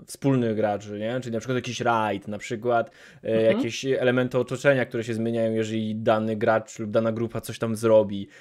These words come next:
Speaker 1: y, jakieś efekty pogodowe, że będą wpływać na, na, na różne rzeczy, bo to jest, y, oczywiście do-, trzeba poświęcić na to pracę, żeby, żeby to uzyskać,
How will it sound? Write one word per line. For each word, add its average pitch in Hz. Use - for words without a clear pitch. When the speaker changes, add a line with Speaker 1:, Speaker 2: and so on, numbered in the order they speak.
Speaker 1:
y, 107
jakieś 110
efekty 131
pogodowe, 117
że 113
będą 113
wpływać 110
na, 107
na, 110
na 110
różne 110
rzeczy, 104
bo 123
to 147
jest, 143
y, 131
oczywiście 196
do-, 131
trzeba 139
poświęcić 135
na 139
to 135
pracę, 165
żeby, 117
żeby 123
to 120
uzyskać, 143